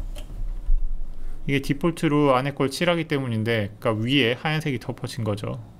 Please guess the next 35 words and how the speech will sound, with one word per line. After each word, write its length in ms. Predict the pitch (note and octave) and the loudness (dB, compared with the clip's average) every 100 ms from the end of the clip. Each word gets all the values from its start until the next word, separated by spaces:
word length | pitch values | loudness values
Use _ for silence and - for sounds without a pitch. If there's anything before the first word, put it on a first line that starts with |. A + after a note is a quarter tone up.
| - - - - - - - - - | -20 -20 -20 -20 -20 -20 -20 -20 -8
어, 360 | B2 A#2 A2+ B2+ | -2 -2 -2 -2
이게 280 | C3+ C#3+ C#3 C3+ - - | 0 0 0 -4 -16 -6
그 400 | C3 B2 A#2+ B2 | -2 0 0 -2
이런 220 | C#3 C#3 | 0 0
걸 120 | C#3+ | 2
원하지 360 | A#2+ A#2 C#3 C#3 | 2 2 2 0
않는다면 680 | A2+ B2 A#2 A2 C#3 F3 E3+ | -2 0 0 0 0 2 2
여러분들이 580 | A#2 A2+ A#2 A2+ A2+ | 0 -2 -2 -2 0
이걸 140 | A2+ A2 | 0 -2
투명도를 680 | - E3+ E3 D#3+ C#3+ B2+ A#2+ | 0 0 2 2 0 0 -2
조정을 400 | B2+ B2+ A#2 B2 | -2 -2 0 -2
할 100 | C#3+ | -4
수도 160 | - | -4
있고요. 560 | G#2+ - G#2 C#3+ F#3 F#3 | -4 -2 0 2 0 -2
그 100 | - | -6
다음에 380 | A#2+ A#2+ A#2 A2 - - - | -2 -2 0 -4 -6 -18 -10
그 280 | - A2 G#2 G#2 | -2 0 -2 -4
틱을, 500 | F#3 E3+ A#2 E3+ F#3 - - - - | -4 0 0 0 -4 -12 -20 -16 -6
어, 180 | A#2 A2+ | -2 0
예전에 500 | A2+ B2+ A#2+ A2+ A2 | 0 0 0 0 -2
그, 500 | - G#2+ G#2 G2+ G#2 | -4 -2 -2 -4 -6
어, 220 | - A2 G#2 | -4 -4 -2
싱글 260 | D#3 D3 | -2 -2
패널 260 | C#3 C3+ A2+ | -4 -4 -4
플러스를 360 | - B2+ - | -2 -2 -2
할 80 | A2+ | -4
때 100 | A#2 | -4
배웠던 380 | A2 A2+ G#2+ A2+ | -4 -2 -2 -4
방법으로 640 | G#2+ A2 G#2+ G2+ A2 C3+ C3+ | -2 -2 0 -2 -4 -6 -6
틱 200 | E3 - | -8 -6
자체를 360 | A2 - C3+ | -6 -2 -2
다 140 | B2 A2+ | -4 -6
꺼버릴 320 | - C#3+ C#3 | -4 -2 -2
수가 240 | A#2+ - B2 | -6 -6 -8
있습니다. 420 | G#2+ G#2+ G2 - | -6 -6 -6 -8